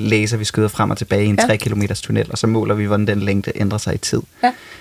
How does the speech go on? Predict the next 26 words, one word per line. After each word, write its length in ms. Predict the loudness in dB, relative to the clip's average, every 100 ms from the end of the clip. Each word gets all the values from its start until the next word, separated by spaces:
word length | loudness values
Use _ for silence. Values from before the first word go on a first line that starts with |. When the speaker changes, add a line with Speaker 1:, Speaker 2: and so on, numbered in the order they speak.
| -6 0
Speaker 1:
Øhm, 260 | 2 2
men 320 | 0 0 2
det 80 | 2
kan 100 | 2
man 80 | 2
jo 60 | 2
gøre 260 | 2 4 0 _
på 80 | 0
arbitrær 380 | 0 0 0 0
afstand, 420 | 0 -2 -2 -2
bare 160 | -2 -4
givet, 200 | 0 -2
at 100 | 0
du 60 |
har 100 | 0
en 60 | 0
god 160 | 0 0
måde 140 | 2
at 60 | 2
måle 240 | 2 0
et 60 | 0
ur. 180 | 0 0 -4 -20 -20 -18 -2
Øh, 220 | 2 2 2
og 100 | 2
vi 60 |
har 360 | 2 2 0